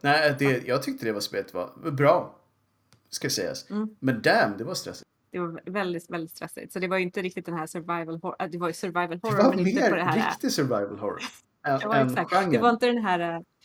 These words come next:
Speaker 2: anticipating horror när man går runt och är rädd för att någonting ska hända.
Speaker 1: Nej.
Speaker 2: Nu, eh, vet man att saker händer
Speaker 1: Ja.
Speaker 2: hela tiden.
Speaker 1: <laughs> Verkligen.
Speaker 2: Om man inte gör någonting
Speaker 1: Men
Speaker 2: åt
Speaker 1: hur ska man göra det här
Speaker 2: Men
Speaker 1: till en film, liksom?
Speaker 2: Ja, exakt. Och det här, det tyckte jag var så spännande, för jag hade aldrig hört talas om det här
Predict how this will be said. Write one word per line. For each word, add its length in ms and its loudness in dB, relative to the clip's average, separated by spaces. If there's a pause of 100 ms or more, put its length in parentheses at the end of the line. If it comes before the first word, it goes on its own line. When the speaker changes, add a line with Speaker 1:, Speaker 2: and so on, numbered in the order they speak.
(200)
Speaker 2:
anticipating 1000 -2
horror 380 0
när 100 0
man 140 -2
går 100 -2
runt 220 -2
och 60 -2
är 60 -2
rädd 280 -2
för 80 -4
att 80 -4
någonting 220 -6
ska 120 -12
hända. 260 -4
Speaker 1:
Nej. 140 -2
Speaker 2:
Nu, 380 -2
eh, 220 -4
vet 260 -2
man 120 -8
att 100 -12
saker 260 -10
händer 220 -12
Speaker 1:
Ja. 140 -12
Speaker 2:
hela 160 -10
tiden. 220 -12 (140)
Speaker 1:
<laughs> 140 4
Verkligen. 320 -6 (240)
Speaker 2:
Om 120 -6
man 100 -4
inte 180 -8
gör 80 -4
någonting 220 -6
Speaker 1:
Men 100 6
Speaker 2:
åt 60 4
Speaker 1:
hur 100 6
ska 160 -2
man 100 0
göra 80 4
det 60 2
här 100 4
Speaker 2:
Men 80 4
Speaker 1:
till 80 0
en 40 0 (180)
film, 100 -8
liksom? 180 -18 (720)
Speaker 2:
Ja, 100 -10 (280)
exakt. 180 -4
Och 80 -2
det 100 0
här, 200 -2
det 260 -4
tyckte 220 -6
jag 140 0
var 80 -8
så 100 -14
spännande, 320 -4
för 100 -8
jag 80 -2
hade 200 -4
aldrig 220 -2
hört 100 -12
talas 240 -2
om 100 -2
det 60 -2
här 180 -2